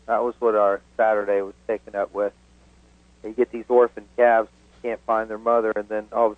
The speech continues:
sudden it's like having a baby. You know, you gotta feed it three times a day, bottle feed it, you know.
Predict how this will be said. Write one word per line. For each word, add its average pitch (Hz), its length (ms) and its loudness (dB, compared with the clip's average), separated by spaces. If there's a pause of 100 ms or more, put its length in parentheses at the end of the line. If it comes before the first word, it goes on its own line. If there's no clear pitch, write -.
sudden 107 180 -2
it's - 180 -14
like 110 180 -4
having 113 260 2
a 101 60 -6
baby. 113 400 -2
You 107 200 -8
know, 107 80 -12
you 107 100 -12
gotta 110 280 2
feed 117 180 -2
it 107 200 0
three 120 160 -2
times 110 340 -2
a - 60 -20
day, 110 460 2 (1300)
bottle 135 380 6
feed 123 200 -2
it, 131 220 0
you 127 60 -20
know. 123 300 2